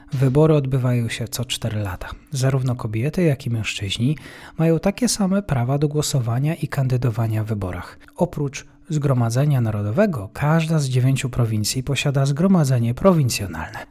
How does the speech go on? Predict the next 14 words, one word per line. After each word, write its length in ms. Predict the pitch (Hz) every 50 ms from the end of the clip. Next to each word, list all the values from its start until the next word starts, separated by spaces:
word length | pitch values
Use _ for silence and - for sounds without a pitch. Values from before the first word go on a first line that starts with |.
| - -
A 160 | - 175 170
więc, 340 | 139 113 110 113 - - - - - - _ -
jaka 360 | 147 160 196 208 208 - 196
jest 300 | 165 151 165 165 - -
pozycja 440 | - 160 143 139 156 - - 147 131
kobiet 340 | - - 135 131 143 143 -
w 40 | -
środowisku 640 | - - 139 131 127 127 120 127 127 - - 151
politycznym 560 | - - 135 131 123 123 135 120 - - 127
tego 220 | - 135 123 123 123
kraju? 380 | 123 - 117 110 113 123 147 147 - - - _ _ _ _ - -
Odpowiedź 500 | - 127 - - 143 135 147 143 139 147
brzmi: 440 | 139 143 139 135 143 147 143 - - - - - - _ -
marna. 800 | 117 110 110 110 113 113 107 98 92 90 90 92 92 90 85 -